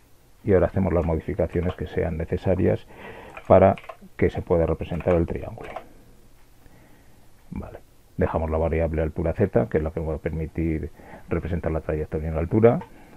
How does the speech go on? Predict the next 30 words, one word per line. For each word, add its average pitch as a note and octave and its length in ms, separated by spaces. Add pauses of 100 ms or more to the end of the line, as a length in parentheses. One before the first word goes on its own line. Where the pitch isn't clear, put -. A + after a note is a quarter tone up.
(120)
y G2 100
ahora F#2+ 140
vamos F#2+ 260
a G2 60
modificar F2+ 720 (140)
cada E2 180
uno D#2 120
de D2+ 60
estos D#2 640
elementos E2 480
del D2+ 140
array. - 300 (1900)
Vamos G2 560
a G2+ 520 (960)
decirle F#2+ 540
que F2 60
la F2 100
primera F2+ 300
posición F#2+ 520
es - 360
la, E2 580 (640)
eh, E2+ 800
los E2+ 160
valores E2+ 320
cero, E2 220
cero E2 180
para E2 200
x E2 260
e F#2+ 80
y. E3 120